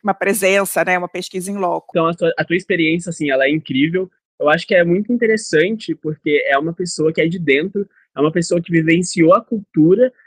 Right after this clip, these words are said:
Speaker 2: e que coloca a pesquisa também como uma coisa empírica, né? Porque tu, tu viveu isso na pele, então é um outro sentimento além disso. Então, partindo pro assunto de hoje,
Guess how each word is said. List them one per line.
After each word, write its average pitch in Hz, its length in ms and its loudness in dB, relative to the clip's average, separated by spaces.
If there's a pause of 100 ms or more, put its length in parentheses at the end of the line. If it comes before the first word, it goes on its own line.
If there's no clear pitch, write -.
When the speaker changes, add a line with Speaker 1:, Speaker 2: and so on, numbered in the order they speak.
(180)
Speaker 2:
e 185 60 -12
que 202 100 -4
coloca 185 380 4
a 254 40 -8
pesquisa 226 640 -2
também 190 360 0
como 202 160 -2
uma 202 200 0
coisa 208 320 -2
empírica, 247 680 2
né? 131 220 0 (300)
Porque 160 720 2 (300)
tu, 175 80 0 (260)
tu 190 120 -4
viveu 170 540 2
isso 214 160 -4
na 160 140 -2
pele, 131 400 2
então 143 260 -2
é 165 60 -2
um 165 140 2
outro 202 260 0
sentimento 185 600 -2
além 147 200 2
disso. 131 360 -2 (280)
Então, 170 480 2
partindo 202 480 -4
pro 240 220 -2
assunto 202 400 -6
de 156 160 0
hoje, 147 480 0